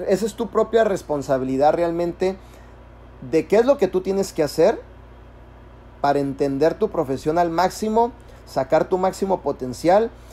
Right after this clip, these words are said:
y lograr tus resultados. Pero nunca te voy a decir algo,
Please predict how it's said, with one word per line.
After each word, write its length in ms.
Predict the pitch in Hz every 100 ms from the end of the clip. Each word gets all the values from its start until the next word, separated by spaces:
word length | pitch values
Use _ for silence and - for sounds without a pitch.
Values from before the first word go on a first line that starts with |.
| -
y 100 | 143
lograr 440 | 139 131 147 151
tus 160 | 165 165
resultados. 640 | 147 - 123 139 135 127 -
Pero 240 | 160 160
nunca 400 | 180 269 - 202
te 80 | 160
voy 160 | 165
a 60 | 196
decir 280 | 175 175 170
algo, 380 | 175 185 214